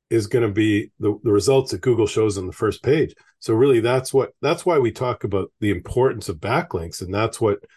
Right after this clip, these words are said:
why Google became the search engine that gave us better results, because they figured out a way to differentiate which website goes on the first page. And then when we're search engine optimizing, when we're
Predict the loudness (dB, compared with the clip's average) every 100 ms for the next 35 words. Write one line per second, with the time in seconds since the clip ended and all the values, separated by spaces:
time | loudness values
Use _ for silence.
0 | _ -6 -2 2 2 4 2 2 -4 -4
1 | -4 -6 0 0 0 0 0 -2 -6 0
2 | 0 2 -2 -4 -2 0 0 0 0 0
3 | -4 -16 _ _ _ _ _ -4 0 2
4 | 4 2 4 2 2 2 2 0 0 2
5 | 0 -2 -10 _ _ _ _ _ _ -2
6 | 2 4 2 -2 -10 _ _ -2 0 0
7 | 0 0 0 -4 -4 0 -2 0 -2 -2
8 | 0 -4 -2 -4 -2 -4 -6 -4 -4 -4
9 | -2 2 2 -2 -14 _ _ _ 0 2
10 | 2 2 0 -2 2 2 2 -8 -2 0
11 | 2 0 0 -2 -2 -4 -4 -10 -12 -18
12 | -14 -8 0 2 2 -2